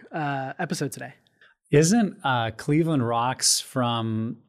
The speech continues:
Speaker 2: it's from an old sitcom, the, the one that Drew Carey was
Speaker 1: Oh,
Speaker 2: on? Uh,
Speaker 1: yes!
Speaker 2: they would say Cleveland Rocks. I think it was part of their radio station thing. And
Speaker 1: Yes!
Speaker 2: I never
Speaker 1: Was it
Speaker 2: actually
Speaker 1: sitcom?
Speaker 2: watched it. I just,
Speaker 1: Was it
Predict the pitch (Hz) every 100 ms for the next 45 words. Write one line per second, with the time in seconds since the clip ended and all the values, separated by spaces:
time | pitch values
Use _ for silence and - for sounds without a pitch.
0 | _ - 127 - 180 185 127 117 - 180
1 | - 110 104 117 113 120 185 120 127 147
2 | 110 123 139 - 127 214 202 247 285 294
3 | 285 254 190 131 113 110 190 359 359 202
4 | - - 147 151 170 143 - 147 139 131
5 | 131 131 - 156 135 - 143 127 113 117
6 | 131 131 120 - 123 113 135 117 131 120
7 | 120 117 92 330 370 349 - - - -
8 | 131 175 156 143 131 135 107 113 135 -
9 | - 104 107 107 - -